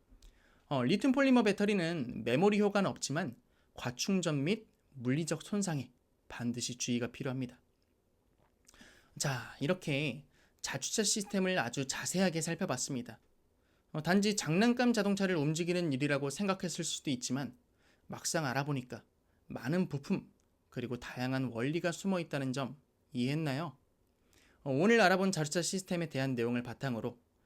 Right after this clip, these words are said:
앞으로 이어질 프로젝트를 충실하게 수행해 봅시다. 다음으로는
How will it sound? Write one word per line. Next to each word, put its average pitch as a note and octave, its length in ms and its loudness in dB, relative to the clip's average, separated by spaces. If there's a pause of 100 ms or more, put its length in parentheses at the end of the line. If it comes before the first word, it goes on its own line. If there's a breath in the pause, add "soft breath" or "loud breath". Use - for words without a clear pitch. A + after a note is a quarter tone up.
(280 soft breath)
앞으로 D#3+ 460 -2
이어질 F3 540 0
프로젝트를 E3 800 -4
충실하게 A#2+ 640 -4 (200)
수행해 D3 420 -2
봅시다. - 420 -10 (1400)
다음으로는 F#3 580 2